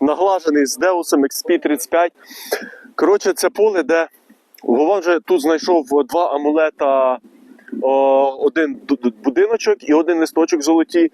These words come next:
Я тут знайшов золоту заготовочку. І все на цій хатці, де ми зараз ходимо. І, друзі, щойно,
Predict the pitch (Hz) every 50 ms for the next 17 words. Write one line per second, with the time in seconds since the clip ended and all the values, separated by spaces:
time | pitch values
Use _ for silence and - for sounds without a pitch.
0 | - - - - - 117 143 156 165 - 160 135 127 151 143 139 - 151 135 135
1 | 143 143 135 147 143 123 135 131 131 131 - 175 180 175 170 - - 175 160 -
2 | - - - - - - - - - _ _ - - _ - 359 - 147 123 -
3 | 196 214 233 233 233 214 - 226 220 - - 214 190 - - 196 196 160 190 180
4 | 180 160 - 180 180 - - - - 381 156 151 - - 185 165 185 180 208 190
5 | 175 180 - - - 208 202 202 190 180 151 120 104